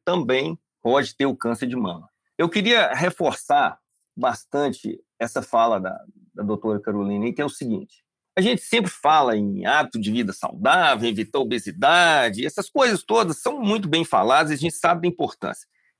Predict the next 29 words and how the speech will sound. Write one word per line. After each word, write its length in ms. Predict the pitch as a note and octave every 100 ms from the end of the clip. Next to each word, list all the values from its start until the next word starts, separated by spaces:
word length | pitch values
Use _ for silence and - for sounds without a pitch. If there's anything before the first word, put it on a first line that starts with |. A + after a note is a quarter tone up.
| -
Mas 120 | F#3+
eu 120 | G#3+
queria 200 | - G#3
só 160 | G#3+ G#3+
reforçar 460 | G3+ G3+ D3 - F3
o 40 |
seguinte. 440 | - - - - _ _ _ _
De 160 | _ -
alguns 400 | F#3 F3 C4 D3+
anos 320 | D#3+ F#3+ E3+
pra 180 | - A2
cá, 220 | A2 D#3+
surgiram 420 | D#3+ D#3+ E3 F3+ F3
trabalhos 680 | - - C#3 C3 E3 F3 -
científicos 640 | B2+ G#2+ - - - - -
mostrando 840 | A#2+ F#3 - - D#3 F3 F#3+ D3+
que 340 | C#3+ - C3+ F2+ - _ _ _ -
evitar 420 | C#3+ E3 D#3+ G#3
a 40 |
ingestão 420 | B3 G3+ E3+ F3+
de 160 | F#3+ E3+
álcool, 580 | - D3 D#3 D#3 G3 G#3 - _
essas 280 | - E3 -
três 320 | G#3 B3 G#3+
coisas 260 | D#3+ D3+ -
principalmente, 560 | E3 - D3+ G2 -
tá? 240 | - C#3 C3+
Evitar 380 | B2+ - D#3 -
álcool, 500 | A2+ C#3 - G3+